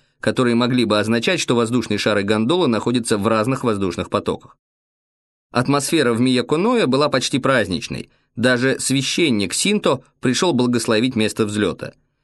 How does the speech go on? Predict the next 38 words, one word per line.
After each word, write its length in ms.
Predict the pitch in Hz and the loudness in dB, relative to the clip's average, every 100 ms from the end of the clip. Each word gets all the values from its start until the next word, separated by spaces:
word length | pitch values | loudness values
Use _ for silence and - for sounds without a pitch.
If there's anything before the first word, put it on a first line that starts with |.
| _ _ | _ _
Прибыли 320 | 135 151 135 | 0 2 2
мои 220 | 127 131 127 | 2 4 2
родители, 500 | 135 165 226 175 139 | 2 0 0 2 2
но 160 | 139 | 2
Джан 320 | 120 147 196 | 2 2 0
предпочла 460 | 175 - 139 - 180 | 0 0 0 0 0
оставаться 440 | 151 147 147 143 | 0 0 0 0
дома 340 | 156 165 131 107 | 0 2 2 2
до 120 | 104 | 2
тех 200 | 120 - | 0 0
пор, 160 | 196 180 | 0 0
пока 260 | 117 120 | 0 2
воздушный 420 | 113 117 113 120 | 0 2 0 0
шар 240 | 110 180 165 | 0 0 2
не 100 | 117 | 0
поднимется 500 | 117 117 117 - 120 | 0 2 0 0 -2
в 60 | |
воздух, 420 | 123 151 98 85 - _ _ | 0 0 0 -4 -8 _ _
а 160 | - 120 | -2 0
затем 320 | 123 123 127 | 2 2 0
сесть 280 | 113 139 113 | 0 -2 -2
в 40 | |
самолёт 420 | - 120 120 110 113 | -2 0 2 0 0
на 80 | |
Лос-Анджелес 600 | 113 120 196 208 175 123 - | 0 0 0 0 2 0 0
с 20 | |
таким 320 | 127 131 110 | -2 0 2
расчётом, 400 | 113 110 202 147 | 2 0 0 0
чтобы 300 | - 117 113 | 0 0 2
она 180 | 117 110 | 2 2
и 60 | |
дети 240 | 107 180 143 | 2 0 0
могли 300 | 113 104 104 | 0 0 -2
встретить 380 | - 147 123 110 | -2 -2 -2 -2
меня 200 | 101 104 | -2 0
в 40 | |
конце 280 | 107 101 - | -2 -2 0
полёта. 460 | 101 98 69 - | 0 0 -4 -8